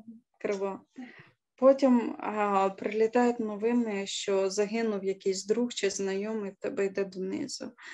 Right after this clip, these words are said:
Потім, а, тобі прилітають, а, новини, що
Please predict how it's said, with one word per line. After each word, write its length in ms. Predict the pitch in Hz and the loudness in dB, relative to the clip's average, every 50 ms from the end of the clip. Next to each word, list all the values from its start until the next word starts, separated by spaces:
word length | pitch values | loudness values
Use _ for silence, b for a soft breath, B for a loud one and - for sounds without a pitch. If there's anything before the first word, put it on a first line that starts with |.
| B 175 B B B B _ _ | B -12 B B B B _ _
Потім, 460 | - 247 262 262 262 269 262 254 254 247 - | 2 2 2 4 6 6 8 8 6 6 4
а, 300 | - 214 214 214 208 208 | 0 -2 -2 -2 -2 -2
тобі 300 | 202 202 208 202 202 226 | -4 -6 -10 -10 -8 -10
прилітають, 1160 | 220 - 220 220 220 214 214 208 - - 214 220 220 226 220 220 214 214 208 202 - - - - - | -6 -4 -4 -4 -2 -2 -2 -2 -2 -2 -2 0 2 2 4 4 2 2 0 -4 -8 -8 -8 -6 -4
а, 40 | 202 196 196 190 190 190 190 202 196 196 | -2 -2 0 0 2 2 2 2 2 2
новини, 680 | 196 202 202 208 202 196 214 226 226 220 208 202 196 190 | 2 0 -2 -2 -2 -2 -2 0 0 -2 -2 -2 -4 -4
що 680 | - - - - - 196 202 196 190 190 190 185 185 | -4 -6 -6 -8 -6 -2 0 0 2 2 2 0 -2